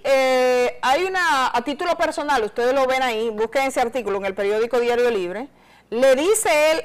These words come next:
a Diario Libre el consejero, o sea, la periodista llama al consejero después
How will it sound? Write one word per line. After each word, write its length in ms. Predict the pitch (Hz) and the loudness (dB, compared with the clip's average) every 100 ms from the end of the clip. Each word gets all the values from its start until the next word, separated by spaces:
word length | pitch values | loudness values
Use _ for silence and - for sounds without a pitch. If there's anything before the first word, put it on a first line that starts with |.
| 240 | 0
a 100 | 240 | 2
Diario 440 | 247 269 330 339 | 4 4 4 2
Libre 320 | 285 320 330 | 0 0 0
el 100 | 311 | 0
consejero, 640 | 294 277 247 226 214 175 | 0 -2 -2 0 0 0
o 20 | 175 | 0
sea, 340 | 226 214 - | 0 0 -2
la 200 | 240 247 | 0 2
periodista 540 | 247 233 233 311 - 330 | 2 2 2 0 0 0
llama 480 | 233 214 302 403 415 | 0 0 2 2 2
al 140 | 269 | 0
consejero 560 | 254 214 202 196 202 208 | -4 -2 -2 0 -2 -2
después 1080 | 226 269 240 - - 240 269 285 285 - | 2 2 2 -6 -14 -4 2 2 0 -4